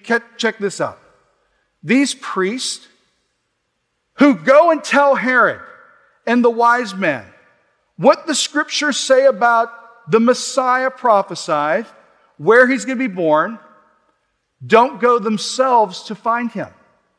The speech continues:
They were only five miles. Where they were situated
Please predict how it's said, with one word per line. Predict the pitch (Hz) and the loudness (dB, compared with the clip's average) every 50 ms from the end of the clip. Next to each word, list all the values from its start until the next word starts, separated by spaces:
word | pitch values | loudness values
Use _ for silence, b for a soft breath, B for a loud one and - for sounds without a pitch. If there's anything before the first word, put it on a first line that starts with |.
| _ _ _ _ _ _ _ _ - | _ _ _ _ _ _ _ _ -2
They | 226 269 | 0 2
were | 262 254 - - | 2 0 0 0
only | 247 247 269 269 254 254 | -2 0 0 0 -2 -2
five | 226 - - - - 240 226 226 240 247 208 | -4 -8 -10 -6 -2 0 0 0 0 -2 -2
miles. | 233 233 226 185 151 131 | -2 -2 0 0 0 -2
Where | 143 180 226 254 | -2 0 0 0
they | 269 277 277 | 0 -2 -4
were | 262 277 240 | -4 -6 -6
situated | - - - 247 214 - 214 180 151 127 113 98 _ | -6 -8 -10 -10 -10 -10 -8 -6 -6 -6 -6 -8 _